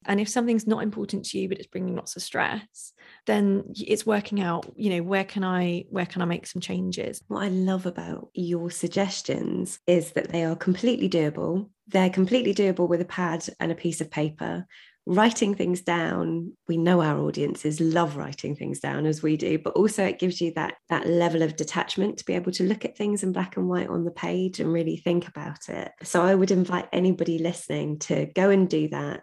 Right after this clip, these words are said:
Speaker 2: Also look at the article we'll be writing about Doctor Julie on our website, because there'll be some hints on that, but also do get her book, because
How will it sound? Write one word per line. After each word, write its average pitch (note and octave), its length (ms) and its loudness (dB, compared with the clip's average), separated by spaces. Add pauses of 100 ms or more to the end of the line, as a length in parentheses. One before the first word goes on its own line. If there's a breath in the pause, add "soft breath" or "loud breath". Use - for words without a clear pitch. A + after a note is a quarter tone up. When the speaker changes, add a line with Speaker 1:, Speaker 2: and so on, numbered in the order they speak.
(160)
Speaker 2:
Also A#3 300 2
look F#3+ 180 2
at - 60 -2
the - 100 2
article F3 480 0
we'll D#3+ 120 0
be E3 120 0
writing D#3+ 380 -2
about D#3 280 -4
Doctor - 320 -6
Julie E3+ 380 4
on E3 220 0
our D#3 140 -4
website, F3+ 680 -4
because D#3+ 240 -10
there'll D3+ 160 -6
be E3+ 80 -2
some D#3 220 -6
hints E3 340 -4
on D3+ 160 -4
that, D3 320 -6
but G3 80 2
also F#3+ 320 2 (160)
do F3+ 200 6
get - 200 -6
her - 140 -8
book, - 440 -6
because D#3 480 -2